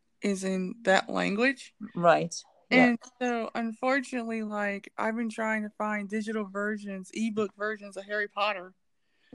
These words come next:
Speaker 1: for
Speaker 2: Right.
Speaker 1: for me to read with my Braille display. So, you know, I would have the,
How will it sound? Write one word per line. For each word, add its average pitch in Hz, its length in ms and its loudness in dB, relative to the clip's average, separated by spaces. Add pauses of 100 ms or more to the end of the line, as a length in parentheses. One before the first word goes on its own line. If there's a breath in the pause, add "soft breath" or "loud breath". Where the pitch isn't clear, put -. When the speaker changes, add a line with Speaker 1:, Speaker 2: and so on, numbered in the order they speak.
(100)
Speaker 1:
for 165 120 8
Speaker 2:
Right. 190 200 0 (380)
Speaker 1:
for 247 120 -2
me 240 160 0
to 233 100 0
read 233 300 -2
with 214 160 -6
my 208 160 0
Braille 247 300 0
display. 202 400 -10
So, 196 440 -10
you 220 120 -6
know, 202 120 -4
I 208 200 -4
would 202 160 -10
have 202 420 -8
the, 180 280 -10